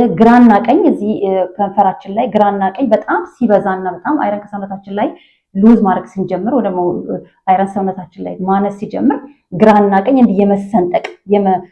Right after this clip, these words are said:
የስ-፣ የመ-፣ የቁስል የመሰንጠቅ፣ እ፣ ለብዙ ነገር ስልቹ እንሆናለን። ትዕግስት አይኖረንም። እ፣ ሰውነታችን መድረቅ ይጀምራል። ፀጉራችን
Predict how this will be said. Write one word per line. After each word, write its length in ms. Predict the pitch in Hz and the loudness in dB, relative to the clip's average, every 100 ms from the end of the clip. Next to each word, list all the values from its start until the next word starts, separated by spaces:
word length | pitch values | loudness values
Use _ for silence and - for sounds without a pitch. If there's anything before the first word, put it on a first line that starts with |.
| _ _ | _ _
የስ-፣ 300 | 185 185 - - | -10 -8 -8 -2
የመ-፣ 280 | 202 214 202 214 | 2 4 4 6
የቁስል 440 | 220 220 247 190 | 6 4 0 -2
የመሰንጠቅ፣ 600 | 196 214 - 196 175 202 - - _ _ 175 - | 2 0 0 -4 0 0 -2 -14 _ _ -20 -16
እ፣ 100 | 196 185 185 - - | -8 -6 -6 -8 0
ለብዙ 320 | 214 226 240 311 | 6 6 6 6
ነገር 300 | 247 - 220 508 - | 6 4 0 -2 -10
ስልቹ 320 | - 247 247 - | 2 4 4 2
እንሆናለን። 500 | 202 175 160 190 285 | -2 -2 -4 -2 -2
ትዕግስት 340 | 277 208 - 190 | 0 -2 -2 -4
አይኖረንም። 460 | 175 175 180 269 - - _ _ _ - | -4 -4 -2 -4 -4 -16 _ _ _ -4
እ፣ 80 | 202 214 214 214 220 - _ | 0 2 0 -2 -4 -8 _
ሰውነታችን 640 | 220 226 226 214 226 196 | 4 4 4 0 0 0
መድረቅ 280 | 180 185 202 | 0 -2 -4
ይጀምራል። 400 | 190 175 196 - | -4 -4 -4 -4
ፀጉራችን 580 | - 214 214 214 - | -2 0 2 0 -4